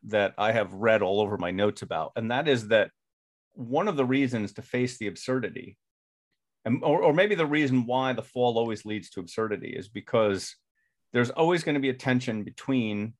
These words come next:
the world as it is, in a broken state, decayed state, death state, whatever you wanna call it, and the power of God.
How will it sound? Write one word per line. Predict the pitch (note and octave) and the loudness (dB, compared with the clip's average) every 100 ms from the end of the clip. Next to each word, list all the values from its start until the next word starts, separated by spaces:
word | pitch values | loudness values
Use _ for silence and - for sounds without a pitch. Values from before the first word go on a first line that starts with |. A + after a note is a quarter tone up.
| _ _ | _ _
the | G#2+ | -6
world | A#2 D3+ D#3+ | 2 4 4
as | C#3 B2 | 2 2
it | G2+ | -2
is, | F2 F2+ - _ _ _ _ _ _ - | -2 -4 -12 _ _ _ _ _ _ -2
in | C3+ | 0
a | |
broken | B2 C#3 C#3+ A2 | 6 4 6 0
state, | - F#2+ F2+ - _ _ | -2 -4 -4 -8 _ _
decayed | - - C3+ B2+ | -20 0 4 4
state, | - - G2 - | 2 -2 -2 2
death | A2 - | 0 0
state, | - F#2 F2 | -2 -2 0
whatever | G2 G2+ | -4 -4
you | |
wanna | F#2 | -6
call | - F2+ | -4 -4
it, | F2 _ _ _ _ _ | -6 _ _ _ _ _
and | A#2+ | 0
the | A2 | 0
power | - D3 B2+ G2 | 2 4 6 4
of | E2 | 2
God. | - C2 | -4 -10